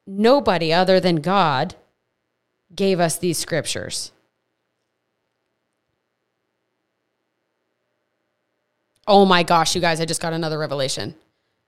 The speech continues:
In Jericho, when they were marching around Jericho,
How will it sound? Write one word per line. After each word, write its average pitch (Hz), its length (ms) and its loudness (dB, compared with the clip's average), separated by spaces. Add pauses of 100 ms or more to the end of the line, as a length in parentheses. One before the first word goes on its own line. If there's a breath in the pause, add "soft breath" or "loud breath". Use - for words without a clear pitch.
(840)
In 196 220 -2
Jericho, 214 560 0
when 180 160 2
they 180 120 2
were 170 100 0
marching 165 480 -2
around 160 580 -2
Jericho, 180 720 -2